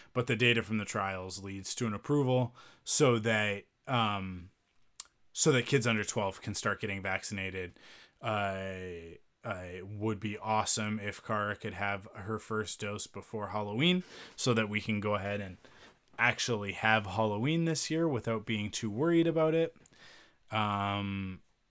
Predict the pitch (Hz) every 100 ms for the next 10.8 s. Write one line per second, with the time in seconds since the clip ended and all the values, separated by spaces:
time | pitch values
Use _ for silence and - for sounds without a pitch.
0 | _ _ _ _ 127 117 107 101 98 110
1 | 104 101 98 95 92 92 - 262 123 98
2 | 92 87 87 95 - _ _ _ _ _
3 | _ _ _ - 107 95 92 90 87 _
4 | - 107 92 90 101 98 92 87 104 95
5 | 95 95 - - 110 95 104 - 135 120
6 | 127 120 123 117 - 120 123 123 113 107
7 | 113 107 101 123 127 - 110 104 107 101
8 | 120 127 - 113 104 110 104 - 107 107
9 | 101 - 110 - 117 107 107 98 110 127
10 | 127 139 135 139 131 143 143